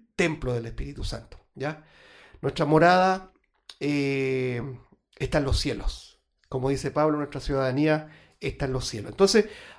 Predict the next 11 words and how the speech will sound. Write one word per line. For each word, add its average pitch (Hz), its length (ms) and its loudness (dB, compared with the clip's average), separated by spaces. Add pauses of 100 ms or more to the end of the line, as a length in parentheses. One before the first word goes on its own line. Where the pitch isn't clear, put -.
aparece 196 400 6
esta, 185 840 4
esta 151 800 4
revelación 156 760 2 (300)
de 175 200 0
dos 220 240 2
pueblos, 139 480 2
Israel 185 600 4
y 185 140 -8
la 180 80 -4
iglesia. 160 520 -4